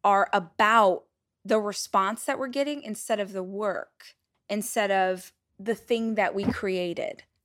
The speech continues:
And so what I would ask you to start with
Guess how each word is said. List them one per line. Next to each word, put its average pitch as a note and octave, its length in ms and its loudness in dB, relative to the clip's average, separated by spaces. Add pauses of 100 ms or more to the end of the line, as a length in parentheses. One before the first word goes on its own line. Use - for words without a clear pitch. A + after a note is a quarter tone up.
(100)
And A#3 140 4
so A3+ 360 4 (240)
what A#3 320 6
I A#3 160 8
would A#3 180 0
ask B3+ 400 0
you A#3 120 -8
to G#3 160 -14
start A3+ 500 0
with G3 260 -4